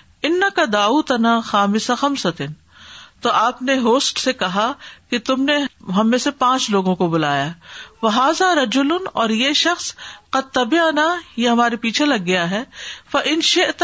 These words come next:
أذنت له، اگر آپ چاہیں تو اس کو آنے کی اجازت دے دیں۔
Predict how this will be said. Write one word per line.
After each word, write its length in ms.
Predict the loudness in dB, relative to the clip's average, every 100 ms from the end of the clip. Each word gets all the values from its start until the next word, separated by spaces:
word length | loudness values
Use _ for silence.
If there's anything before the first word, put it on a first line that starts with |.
| 0
أذنت 460 | 0 0 0 0 0
له، 320 | 2 2 0 0
اگر 220 | -2 0 0
آپ 220 | -2 -2
چاہیں 300 | -2 0 0
تو 120 | 0
اس 140 | -2 0
کو 120 | 0
آنے 220 | 2 0
کی 160 | -2 -4
اجازت 460 | 0 0 0 0 2
دے 100 | 2
دیں۔ 160 | 2